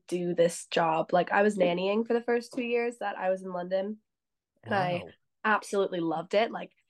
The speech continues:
Speaker 1: I loved being a nanny, but it was hard to do both. And now I get to do music full time. I'm like, I'm never, ever,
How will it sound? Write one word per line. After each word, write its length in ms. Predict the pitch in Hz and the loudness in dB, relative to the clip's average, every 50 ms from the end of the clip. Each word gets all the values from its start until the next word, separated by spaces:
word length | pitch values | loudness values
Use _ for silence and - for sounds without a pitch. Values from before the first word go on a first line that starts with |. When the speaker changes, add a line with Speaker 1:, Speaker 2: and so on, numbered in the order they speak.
| _ _ _ - | _ _ _ 0
Speaker 1:
I 120 | 196 196 | 2 2
loved 380 | 190 180 165 165 185 190 220 220 | 2 2 0 -2 -2 -4 0 2
being 200 | 240 247 240 247 | 2 2 4 2
a 20 | |
nanny, 360 | 240 233 233 240 254 262 262 - | 2 2 2 2 2 2 0 0
but 180 | - 180 175 - | -2 -4 -2 -4
it 120 | 202 190 | -4 0
was 180 | 196 190 185 - | 2 0 0 0
hard 280 | - 190 196 196 190 - | -2 0 0 0 0 -4
to 80 | - | -8
do 160 | - 185 180 | -14 -14 -10
both. 300 | - 175 170 214 339 339 - _ _ _ _ _ _ _ _ _ - | -10 -4 -2 -2 -2 -2 -6 _ _ _ _ _ _ _ _ _ -2
And 240 | 190 196 190 180 185 | 0 0 0 0 -2
now 180 | 180 185 190 | -2 0 0
I 60 | 190 190 | 0 2
get 140 | 185 190 - | 0 -2 -4
to 60 | - | -6
do 100 | 190 175 175 | -10 -8 -6
music 260 | 190 196 190 175 - | -6 -6 -6 -6 -4
full 100 | 170 - | -6 -4
time. 260 | - 190 170 170 175 170 | -2 0 0 0 0 0
I'm 120 | 170 170 | 0 -2
like, 300 | 165 165 165 165 - - - - _ _ _ _ _ _ - | -2 -2 -4 -6 -8 -12 -18 -20 _ _ _ _ _ _ 2
I'm 360 | 175 180 190 196 202 208 202 | 4 4 4 6 6 6 8
never, 540 | 185 180 180 175 185 185 185 190 220 220 - _ - | 6 6 6 6 6 8 8 6 4 0 -4 _ -6
ever, 240 | 190 185 185 - | -2 -2 -2 -2